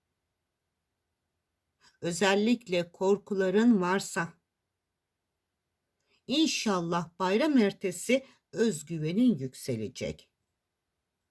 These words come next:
Özellikle balık burcu, yay burcu, kova burcundan biri sana iyi gelebilir. Böyle bir şey varsa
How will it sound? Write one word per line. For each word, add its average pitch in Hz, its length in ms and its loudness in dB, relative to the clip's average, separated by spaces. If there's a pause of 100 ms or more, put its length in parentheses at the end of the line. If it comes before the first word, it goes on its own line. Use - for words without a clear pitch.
(1200)
Özellikle 254 960 2 (220)
balık 208 560 0
burcu, 135 580 -6 (400)
yay 233 480 2
burcu, 247 600 -2 (560)
kova 208 540 2
burcundan 147 840 -6
biri 240 420 4 (360)
sana 147 520 -6
iyi 185 300 -4
gelebilir. 95 720 -6 (1500)
Böyle 277 400 2
bir 311 160 -2
şey 269 440 -2
varsa 240 560 -4